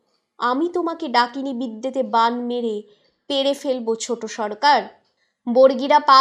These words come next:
ভেঙে দিয়ে গিয়েছে, সে সারবে, খুঁড়িয়ে হলেও চলতে পারবে। আমার বানে তোমাকে চিরজীবন পঙ্গু হয়ে পড়ে থাকতে হবে, বোবা শুদ্ধ করে দেব আমি। আমার শ্বশুরের সিদ্ধাই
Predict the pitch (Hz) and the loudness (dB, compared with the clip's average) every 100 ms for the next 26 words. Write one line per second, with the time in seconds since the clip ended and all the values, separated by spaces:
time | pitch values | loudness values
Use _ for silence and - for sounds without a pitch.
0 | 269 277 294 302 285 302 269 311 320 349 | 6 0 -6 -4 -4 -6 -6 -6 -6 -4
1 | 370 381 - _ - - 294 285 302 233 | -6 -8 -18 _ -12 -8 -4 -2 2 2
2 | 214 196 202 - _ _ - 330 330 381 | 0 -8 -10 -16 _ _ -4 0 2 2
3 | 370 381 381 453 466 381 330 294 240 202 | 0 -2 2 2 2 0 -2 -2 -2 -2
4 | 190 196 - _ _ - 269 302 403 415 | -4 -12 -14 _ _ 4 6 6 4 4
5 | 370 370 370 349 339 339 339 - 302 320 | 4 4 2 -2 -2 -4 -6 -6 -6 -6
6 | 311 294 311 294 294 294 285 277 262 262 | -4 -4 -4 -4 -4 -4 -4 -4 0 0
7 | 254 254 247 247 226 - - 220 214 202 | 2 0 0 -2 -10 -10 -16 -10 -8 -6
8 | 214 214 220 262 - 285 262 302 330 320 | -6 -4 -2 -4 -4 -10 -10 -12 -4 -2
9 | 311 302 285 269 233 220 208 - _ _ | 0 0 6 6 6 0 -8 -14 _ _
10 | _ - 233 262 - - 269 269 330 330 | _ 0 0 0 -4 -6 -6 -4 -6 -6
11 | - 311 262 247 311 302 269 | -6 -8 -8 -4 2 2 2